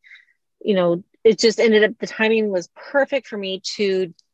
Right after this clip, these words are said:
do the training for the certifi-, the hypnosis certification that I wanted to transition into.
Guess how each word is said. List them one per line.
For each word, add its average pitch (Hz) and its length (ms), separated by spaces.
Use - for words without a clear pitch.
do 196 200
the 185 100
training 226 580
for 175 520
the 180 80
certifi-, 180 380
the 180 240
hypnosis 202 720
certification 247 640
that 226 100
I 220 60
wanted 214 380
to 185 260
transition 208 520
into. 220 680